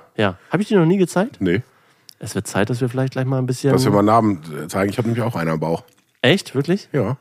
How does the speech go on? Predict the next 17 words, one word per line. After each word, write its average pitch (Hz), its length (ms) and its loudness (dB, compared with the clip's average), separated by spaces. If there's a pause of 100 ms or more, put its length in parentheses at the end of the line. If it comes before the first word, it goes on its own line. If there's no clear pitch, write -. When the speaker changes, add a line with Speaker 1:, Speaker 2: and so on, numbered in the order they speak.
(120)
Speaker 1:
Also 135 220 2
so - 0 -
ein, 139 180 2
so 131 120 0
ein, 143 260 0
so 127 120 -2
ein 131 100 2
kleines, 220 480 0
oder? 185 340 2 (160)
Speaker 2:
Nee, 127 140 4
schon 139 160 0
ein 135 40 4
bisschen 123 200 0
größer. 107 380 4
<laughs> - 40 0
Speaker 1:
Okay, 117 380 2
warte, 139 160 2